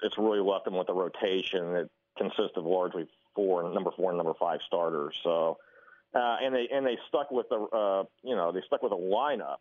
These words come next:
They didn't even touch the lineup, and this is a lineup that ranked twenty-seventh of thirty teams in runs scored last year. So, yeah, th-, they're gonna have to see some major improvement a-, among a lot of guys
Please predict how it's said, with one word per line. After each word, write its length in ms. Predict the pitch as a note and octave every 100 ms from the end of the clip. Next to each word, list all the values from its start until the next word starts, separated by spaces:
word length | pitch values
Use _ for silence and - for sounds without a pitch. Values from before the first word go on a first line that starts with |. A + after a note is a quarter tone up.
| -
They 60 | G2+
didn't 120 | B2+
even 140 | G#2 E2+ -
touch 160 | A#2+ - -
the 80 | F#2
lineup, 540 | F2+ A2+ B2+ G2+ F2
and 100 | F#2+
this 80 | A#2 -
is 60 |
a 40 | G2+
lineup 520 | F#2 A2 A2+ A2 G2+ -
that 180 | F#2+ F#2+
ranked 260 | F#2+ F#2 -
twenty-seventh 640 | G#2+ G#2 - G#2 G2+ G2 F2+
of 80 | -
thirty 240 | F#2+ F#2 -
teams 200 | F2+ F2 -
in 180 | E2+ F2+
runs 140 | F2 -
scored 280 | F2+ F2 E2
last 300 | A1 G1+ - -
year. 160 | - - - -
So, 420 | - A#1 G#1 G1+ - _ _ _ _ _ -
yeah, 680 | C#2 C#2 G#2 A#2 G#2 E2+ D2+
th-, 200 | F2 E2+
they're 160 | A#2+ C3
gonna 180 | C3+ B2
have 120 | C3+
to 80 | G#2+ -
see 160 | A#2+ -
some 200 | G2+ G2+
major 340 | G#2+ A2 G2+
improvement 560 | G2 F#2 A2+ G#2 G2+ F#2
a-, 260 | F#2 F#2 F#2+
among 200 | G2 F#2
a 60 |
lot 240 | F2+ F#2 F#2
of 80 | F2+
guys 300 | F2+ F2